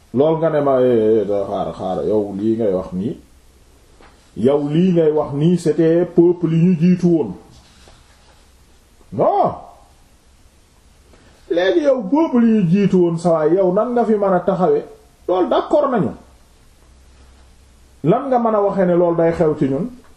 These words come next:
Dañ naan la suñu Boroom subhaanahu wa ta'ala moo nañu, "Kuntum xayra ummatin uxrijat linnaas." Yéen,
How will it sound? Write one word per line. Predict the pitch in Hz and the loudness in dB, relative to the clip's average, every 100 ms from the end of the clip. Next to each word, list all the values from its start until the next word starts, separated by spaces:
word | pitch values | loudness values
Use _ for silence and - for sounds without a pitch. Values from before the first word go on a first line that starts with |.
| 120 | -2
Dañ | 147 180 | 0 2
naan | 175 170 | 0 2
la | 156 160 - - | 0 0 -4 -8
suñu | - 165 170 | -2 2 2
Boroom | 165 160 151 | 2 0 -2
subhaanahu | 165 160 156 151 151 | -4 -2 -2 0 2
wa | 156 | 0
ta'ala | 151 160 151 151 147 | 0 0 0 2 0
moo | 143 160 | 0 0
nañu, | 185 202 151 - - - - | 0 0 -2 -6 -20 -20 -2
"Kuntum | - 165 160 - 147 165 170 - | 0 0 -2 0 0 0 -4 -2
xayra | 160 160 151 | 0 2 0
ummatin | 160 151 147 143 139 143 - - | 0 -2 -2 -2 -4 -4 -8 -4
uxrijat | 147 139 131 131 123 | -2 0 0 0 0
linnaas." | 120 113 104 - - - - - - - - - - - - - - - - - - - - | -2 0 -4 -8 -12 -16 -18 -20 -20 -20 -20 -20 -20 -20 -20 -20 -20 -20 -20 -20 -20 -20 -6
Yéen, | 113 170 208 175 117 | 2 2 2 0 -6